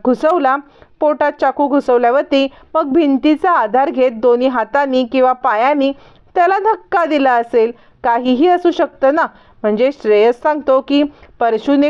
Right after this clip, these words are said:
खून केला नाही, हे पूर्णपणे खोटं आहे. परशू या खुनामध्ये सामील असू शकतो, खून करू शकतो,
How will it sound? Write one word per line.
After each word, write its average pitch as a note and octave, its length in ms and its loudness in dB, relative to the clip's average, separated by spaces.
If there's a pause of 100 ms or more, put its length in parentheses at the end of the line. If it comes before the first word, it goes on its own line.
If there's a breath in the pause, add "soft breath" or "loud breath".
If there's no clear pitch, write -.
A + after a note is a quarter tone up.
खून A#3 280 0
केला A3 340 0
नाही, C4+ 420 -2 (320 soft breath)
हे D#4+ 80 0
पूर्णपणे B3+ 680 0 (100)
खोटं A3+ 320 -2
आहे. D#4 300 0 (400 loud breath)
परशू C4+ 300 -2
या C#4+ 240 4
खुनामध्ये A#3+ 540 0
सामील A3+ 460 -2
असू A3+ 280 0
शकतो, E4+ 540 0 (220 loud breath)
खून B3 320 -2
करू B3+ 300 0
शकतो, E4 440 0